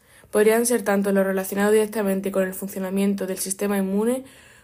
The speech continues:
como otros no directamente relacionados y que madurarían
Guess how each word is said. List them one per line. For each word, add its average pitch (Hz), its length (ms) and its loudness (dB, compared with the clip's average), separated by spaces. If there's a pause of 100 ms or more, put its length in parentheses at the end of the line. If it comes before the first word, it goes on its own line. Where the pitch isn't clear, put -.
como 208 240 4
otros 220 260 2
no 240 100 4
directamente 226 600 2
relacionados 208 800 0
y 214 100 -6
que 208 120 -2
madurarían 208 1000 0